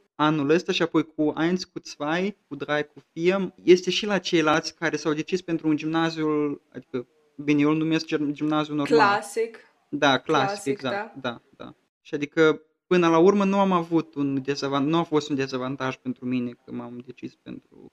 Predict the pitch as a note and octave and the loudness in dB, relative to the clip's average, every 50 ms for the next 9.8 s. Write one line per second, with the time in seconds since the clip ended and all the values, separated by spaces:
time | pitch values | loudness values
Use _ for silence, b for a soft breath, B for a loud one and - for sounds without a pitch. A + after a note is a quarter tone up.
0 | _ _ - C#3+ C#3 A#2 _ _ _ - D3+ D3 C#3+ D3 D3+ D#3 D#3 D3+ C#3+ C#3 | _ _ -8 -6 -6 -6 _ _ _ -6 -4 -2 0 0 0 0 2 0 -2 -2
1 | C#3 C3+ C#3+ - F#3 G3 E3+ - - _ - C#3 C#3 C#3+ C#3 - C3+ A#2+ - - | -4 -6 -8 -6 -6 -6 -6 -6 -8 _ -4 -2 -2 -2 -2 -4 -6 -8 -4 -2
2 | E3 D3 D3+ D3 C#3 C3+ C3 C3+ - _ - E3+ D#3+ D#3 - _ - D3 C#3+ D#3+ | -2 -2 0 -2 -4 -8 -8 -10 -16 _ -4 -4 -4 -4 -6 _ -2 0 4 4
3 | E3+ E3 D3+ C#3 C#3+ C#3 C3+ - - C#3+ D3 C#3+ C#3 - C3+ C3+ C3 - - D3 | 4 4 4 4 2 0 0 -2 -6 -6 -4 -4 -4 -4 -4 -6 -6 -6 -8 -8
4 | C3+ C3+ C3+ C#3 C#3 C#3+ D#3+ F3+ F3 - C#3 C#3 C3+ C3 B2+ C3 - - C3 C3+ | -6 -4 -4 -4 -2 -2 -4 -4 -4 -4 -6 -6 -6 -6 -8 -10 -10 -10 -10 -10
5 | C3+ - - D3+ C3 B2+ - _ _ _ _ _ - C#3 C3 - - - C3 _ | -10 -10 -8 -6 -6 -6 -8 _ _ _ _ _ -14 -14 -14 -14 -14 -18 -18 _
6 | - - C#3+ C#3+ C#3+ C#3 - C#3 C3+ C3 - - C3+ - C3+ C3 - D3 C#3 D#3 | -10 -4 0 2 0 2 0 -2 -6 -4 -6 -8 -8 -8 -8 -6 -2 -2 0 0
7 | E3+ F3+ F3+ E3+ - _ - D3+ C#3+ C#3+ C#3+ D3 C#3 - - C3+ C#3 C3+ C3+ - | 0 -2 -2 -4 -6 _ -6 -4 -2 0 0 0 0 -2 -4 -6 -6 -6 -4 -4
8 | D3 C#3+ C#3 C3+ - C3+ - C#3 C3+ B2+ B2 - C#3 C#3 C3 - - - - B2+ | -4 -4 -4 -4 -6 -8 -6 -4 -4 -4 -4 -4 -4 -4 -4 -6 -8 -8 -4 -2
9 | C3 C#3 D3 E3+ - _ _ _ - - - - C#3+ C#3 C3+ | -2 -2 -2 -4 -8 _ _ _ -14 -14 -8 -4 -2 0 0